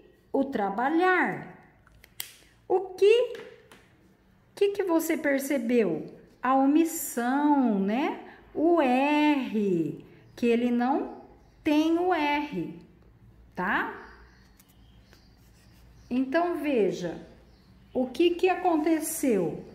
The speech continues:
o que ocorreu, o que não ocorre na versão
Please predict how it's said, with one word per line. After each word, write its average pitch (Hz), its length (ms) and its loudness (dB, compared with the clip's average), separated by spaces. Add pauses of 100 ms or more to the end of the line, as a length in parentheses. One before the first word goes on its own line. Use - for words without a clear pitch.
(120)
o 240 120 -2
que 302 200 0
ocorreu, 302 840 0 (420)
o 214 120 -6
que 247 220 0
não 247 520 2 (580)
ocorre 262 880 2 (400)
na 240 240 2
versão 254 1080 4